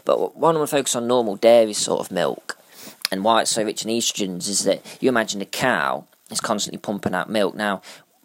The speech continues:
you imagine milk's normally produced by, like, a female, whether, you know, any human or, you know, whatever, after they've had, given birth.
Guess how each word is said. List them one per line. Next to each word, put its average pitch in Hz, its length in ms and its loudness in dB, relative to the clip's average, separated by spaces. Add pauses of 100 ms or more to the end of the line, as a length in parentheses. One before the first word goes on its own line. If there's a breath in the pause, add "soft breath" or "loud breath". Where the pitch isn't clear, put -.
(300)
you 156 220 2
imagine 113 560 -4 (260)
milk's 135 400 2
normally 110 220 -2
produced 95 500 -4
by, 90 160 4
like, 80 240 0
a - 60 -10
female, 85 800 -6
whether, 58 460 -8
you 76 120 -8
know, 62 160 -8
any 90 240 -6 (160)
human 87 400 -10
or, 82 160 -10 (160)
you 98 100 -6
know, 73 140 -6 (340)
whatever, 80 460 -2 (840 soft breath)
after 101 240 -4
they've 90 140 -4
had, 85 180 -2 (340)
given 85 240 -12
birth. - 580 -2